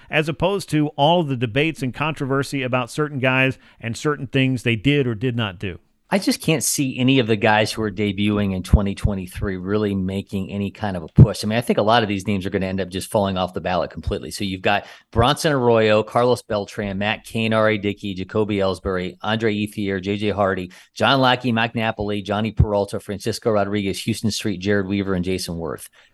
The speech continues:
Speaker 2: Beltran's probably gonna get the highest percentage of vote out of those
Speaker 1: Yeah.
Speaker 2: guys, right? You'd agree with that?
Speaker 1: Yeah, I'd agree
Speaker 2: I
Speaker 1: with
Speaker 2: mean
Speaker 1: that, but I will say from a,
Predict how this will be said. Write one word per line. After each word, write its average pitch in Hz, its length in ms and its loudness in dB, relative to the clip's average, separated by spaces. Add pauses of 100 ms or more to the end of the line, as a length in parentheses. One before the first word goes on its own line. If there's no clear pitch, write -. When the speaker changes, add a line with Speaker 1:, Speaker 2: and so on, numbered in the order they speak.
(120)
Speaker 2:
Beltran's 165 560 2
probably 156 240 4
gonna 160 160 0
get 147 120 -2
the 131 100 -2
highest 143 320 2
percentage 135 400 -2
of 104 80 -4
vote 107 200 4
out 90 100 2
of 87 80 0
those 85 120 0
Speaker 1:
Yeah. - 80 -2
Speaker 2:
guys, 82 200 -4
right? 92 200 -2
You'd 104 160 -4
agree 107 200 -4
with 104 120 -6
that? 110 280 2
Speaker 1:
Yeah, 180 240 4
I'd 190 100 2
agree 185 160 2
Speaker 2:
I 202 40 4
Speaker 1:
with 160 100 4
Speaker 2:
mean 139 100 4
Speaker 1:
that, 143 120 -2
but 139 80 2
I 143 60 2
will 196 220 -2
say 139 440 -2
from 135 260 2
a, 113 160 2